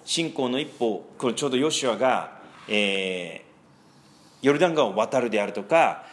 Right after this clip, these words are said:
またはエリコに攻めていく、アイに攻めていく、えー、そのような時に、えー、勇敢でありなさいとですね、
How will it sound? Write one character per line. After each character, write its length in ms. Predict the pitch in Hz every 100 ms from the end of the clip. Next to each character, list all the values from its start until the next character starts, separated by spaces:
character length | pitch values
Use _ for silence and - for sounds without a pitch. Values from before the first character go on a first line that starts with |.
| -
ま 100 | 139 160
た 80 |
は 140 | 214 -
エ 80 | 151
リ 140 | 156
コ 140 | 156 120
に 100 | 101
攻 200 | - 120
め 80 | 117
て 120 | 104
い 80 | 95
く、 240 | 95 85 - - -
ア 140 | 139
イ 80 | 143
に 140 | 113
攻 180 | 101 139
め 80 | 120
て 120 | 110
い 80 | 101
く、 280 | 104 92 - - -
え 100 | 113
ー、 40 |
そ 180 | - 151
の 80 | 147
よ 100 | 131
う 40 |
な 100 | 113
時 200 | 117 123
に、 380 | 139 113 - -
え 80 | 98
ー、 180 | 98 90
勇 300 | 104 165 269
敢 280 | - 202 196
で 100 | 170
あ 40 |
り 80 | 135
な 100 | 117
さ 120 | 107
い 80 | 85
と 120 | 76 - - _ _ _ _
で 40 | -
す 80 |
ね、 160 | 143